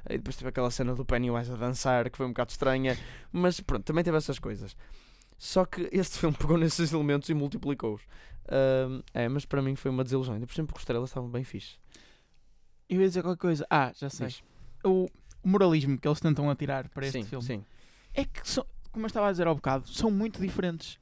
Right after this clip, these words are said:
Speaker 2: uns dos outros. Tens a memória importante, não te podes esquecer das coisas e as coisas que parecem às vezes não são.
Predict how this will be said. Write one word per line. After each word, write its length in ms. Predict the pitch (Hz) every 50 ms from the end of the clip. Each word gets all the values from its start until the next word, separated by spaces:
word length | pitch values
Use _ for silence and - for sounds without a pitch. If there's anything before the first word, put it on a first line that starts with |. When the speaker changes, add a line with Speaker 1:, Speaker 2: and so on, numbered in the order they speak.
| _ -
Speaker 2:
uns 180 | 190 185 180 -
dos 80 | -
outros. 340 | 190 180 170 - 165 156 - - - - - - - - -
Tens 400 | 226 214 175 151 135 - - - - - - - - -
a 80 | - 208
memória 560 | 196 196 196 196 190 196 208 214 202 185 185
importante, 600 | 190 185 175 - 175 170 - 185 190 185 170 175 170
não 160 | 170 175 170
te 100 | - -
podes 260 | - 180 185 175 -
esquecer 300 | - - 185 165 - 185
das 160 | 170 175 165
coisas 400 | - - 214 208 202 185 185 175
e 60 | 175
as 80 | 185 170
coisas 340 | - - 190 180 170 175 -
que 100 | - -
parecem 380 | - 180 170 180 185 - 185
às 80 | 175 170
vezes 140 | 165 175 170
não 160 | 175 160 156
são. 160 | - 135 123